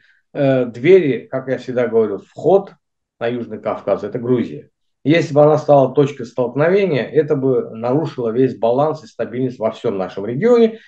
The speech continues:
и способствовало бы некой проектности Запада. Да, я понимаю, что есть люди, которые слепо верят там,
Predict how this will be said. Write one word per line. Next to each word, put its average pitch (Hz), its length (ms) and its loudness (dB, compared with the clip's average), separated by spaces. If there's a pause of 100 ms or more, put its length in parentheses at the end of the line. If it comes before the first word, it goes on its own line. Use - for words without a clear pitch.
(140)
и 247 80 -2
способствовало 220 760 4
бы 170 260 0 (180)
некой 175 320 2
проектности 151 600 4
Запада. 127 460 0 (460)
Да, 165 300 0
я 156 180 2
понимаю, 190 460 -2
что 143 160 -8
есть 147 240 -4
люди, 139 180 -4
которые 135 760 0
слепо 147 440 2
верят 120 420 -2
там, 87 260 -14